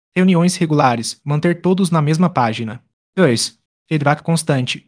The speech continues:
ouvir a equipe ajuda a resolver problemas rapidamente. Três, uso de tecnologia, ferramentas de comunicação online podem agilizar o processo. Uma comunicação eficaz não só melhora o ambiente de trabalho,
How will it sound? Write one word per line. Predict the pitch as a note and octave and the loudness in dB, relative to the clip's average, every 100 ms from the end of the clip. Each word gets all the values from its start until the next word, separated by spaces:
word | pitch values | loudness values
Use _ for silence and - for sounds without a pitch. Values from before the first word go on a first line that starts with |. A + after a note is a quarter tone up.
| - | -4
ouvir | C#3 F#3 | 2 2
a | |
equipe | E3+ - D#3 | 2 0 0
ajuda | E3+ F3+ F#3+ | 2 2 2
a | |
resolver | F3+ E3+ D3 D#3 | 2 2 2 0
problemas | D#3+ E3+ F3 G3 | 0 0 2 2
rapidamente. | G3+ F#3+ F#3 E3+ A#2 A2 - - _ _ _ | 0 -2 0 0 -2 -6 -10 -14 _ _ _
Três, | G3 D#3+ B2+ - _ _ _ - | 2 2 2 -2 _ _ _ -4
uso | G#3 G3 | 0 2
de | |
tecnologia, | F#3+ F3+ F#3 F3+ E3 C#3+ B2 A2 A#2 | 0 0 0 0 2 2 0 -2 -8
ferramentas | _ F3 F3+ D#3+ F3 G3 | _ -2 2 2 2 2
de | D#3+ | 0
comunicação | F3+ - F#3+ E3+ F#3+ F#3 F3 E3+ | -2 0 0 0 0 0 0 2
online | C#3+ D#3 D#3+ | 2 2 2
podem | F3 F#3 F#3+ | 2 4 4
agilizar | F#3 G3+ E3 D#3+ | 2 2 2 0
o | |
processo. | D#3+ F3 - C3 A2 - C#3+ - _ _ - | 0 -4 -4 -4 -4 -8 -14 -20 _ _ -6
Uma | E3+ | -4
comunicação | F#3 G#3 G3+ G#3+ G3+ C#3+ C#3+ | -2 -2 -2 -2 -4 -4 -4
eficaz | D#3+ F#3+ F3+ F#3 | -4 -4 -2 -2
não | F3 G3 | 0 -2
só | G3 F3 | -2 -2
melhora | F3 D#3 D3 | 0 0 0
o | C#3 | 0
ambiente | D3 D#3+ D#3+ D#3+ | -2 -2 -2 -4
de | D#3 | -6
trabalho, | F3+ D#3+ C3+ A2+ A2+ | -4 -2 -2 -2 -6